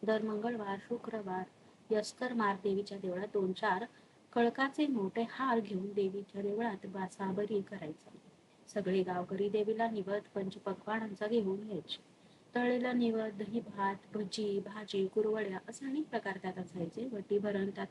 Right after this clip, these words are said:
खण, बांगड्या असायच्या. दोन तीन हार निवदान अगदी गच्च भरायचे. एक दोन हार नारळाचे कवचानं भरायचे. दिवस मावळल्यावर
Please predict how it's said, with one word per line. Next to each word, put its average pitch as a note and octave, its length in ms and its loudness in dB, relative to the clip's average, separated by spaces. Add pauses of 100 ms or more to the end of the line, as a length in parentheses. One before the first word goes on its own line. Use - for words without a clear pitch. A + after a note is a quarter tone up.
(160)
खण, G3+ 280 4
बांगड्या G3+ 380 0
असायच्या. F3 440 -4 (540)
दोन A#3+ 180 8
तीन C4 200 0
हार F#3+ 460 2 (480)
निवदान A3+ 380 6
अगदी A#3+ 280 0
गच्च A3+ 220 2
भरायचे. G3 680 -4 (260)
एक G3 160 4
दोन A3+ 140 8
हार B3 240 0
नारळाचे A#3 520 -2
कवचानं G#3 1040 -4
भरायचे. F#3 420 -2 (460)
दिवस G3+ 300 6
मावळल्यावर G3+ 680 4